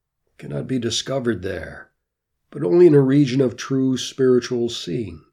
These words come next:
The equations of God's character and purpose cannot be solved by human theologians who keep him at arm's length.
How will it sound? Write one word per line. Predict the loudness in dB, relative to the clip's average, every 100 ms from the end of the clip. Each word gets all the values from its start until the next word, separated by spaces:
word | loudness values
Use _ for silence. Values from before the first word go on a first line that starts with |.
| _ _ _ _ _ _ _ _ _ _ _ _
The | -2 -2
equations | -2 0 2 2 2 0 2
of | 0 0
God's | 0 -2 -4
character | -4 0 0 0 0
and | 0 -4
purpose | -6 -6 -6 -10 -12 -16 _ _ _ _ _
cannot | -18 -10 -8 -4 0
be | 0 0
solved | -4 -2 0 0 -2
by | -2 -2
human | -2 0 0 0
theologians | 0 0 2 2 0 -6 -12 -16 _ _
who | -14 -14 -12
keep | -12 -10 -10
him | -14 -16 _ _ _ _ _
at | -8
arm's | -4 -4 -2 -4
length. | -6 -6 -8 -12